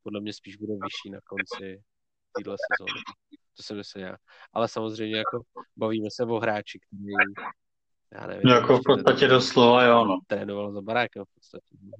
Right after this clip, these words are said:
Speaker 1: Hrál jako nižší ligu. No, takže nějaký hodnocení po pár měsících mi přijdou zase jako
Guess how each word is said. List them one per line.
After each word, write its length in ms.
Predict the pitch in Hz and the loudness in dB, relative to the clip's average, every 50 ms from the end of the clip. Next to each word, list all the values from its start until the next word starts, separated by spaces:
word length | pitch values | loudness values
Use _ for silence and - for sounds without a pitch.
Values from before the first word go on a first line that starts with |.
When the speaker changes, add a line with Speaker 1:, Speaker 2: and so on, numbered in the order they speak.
| 107 107 | -14 -10
Speaker 1:
Hrál 220 | 101 101 101 101 | -8 -8 -8 -8
jako 240 | 107 107 _ _ 95 | -12 -16 _ _ -20
nižší 240 | 95 95 - - - - 101 | -20 -20 -20 -14 -12 -12 -12
ligu. 140 | 104 92 _ _ _ _ _ _ _ _ _ 466 466 - 381 - _ - - - - _ _ - - - _ _ _ _ _ - - - - _ _ _ _ _ _ _ _ _ _ _ _ _ - | -12 -14 _ _ _ _ _ _ _ _ _ -10 -10 -10 -12 -20 _ -12 -12 -12 -12 _ _ -14 -14 -14 _ _ _ _ _ -16 -16 -16 -18 _ _ _ _ _ _ _ _ _ _ _ _ _ -12
No, 140 | 101 98 98 _ _ _ _ | -12 -12 -12 _ _ _ _
takže 300 | _ 117 110 104 131 135 131 _ _ _ _ _ _ _ _ | _ -6 -4 -2 -4 -6 -6 _ _ _ _ _ _ _ _
nějaký 640 | 117 110 113 113 - _ 139 131 120 120 120 117 - _ _ | -12 -10 -10 -10 -12 _ -8 -8 -6 -6 -8 -10 -14 _ _
hodnocení 640 | - 110 120 117 117 123 120 - - 123 117 113 110 113 | -8 -6 -6 -4 -4 -8 -6 -6 -6 -6 -6 -8 -8 -8
po 100 | 123 110 | -8 -10
pár 220 | - 113 110 117 117 | -10 -12 -10 -10 -8
měsících 640 | 120 113 107 - _ 110 - - - 110 110 110 - - - _ _ _ _ _ | -8 -8 -10 -10 _ -20 -20 -14 -14 -14 -14 -12 -16 -18 -18 _ _ _ _ _
mi 80 | - - - | -16 -16 -14
přijdou 260 | - - 110 107 107 110 107 | -14 -14 -12 -12 -10 -10 -12
zase 240 | 104 104 - - 110 | -12 -14 -14 -12 0
jako 460 | 107 - 95 104 - - 113 - - | 2 2 2 2 -2 -8 -10 -10 -10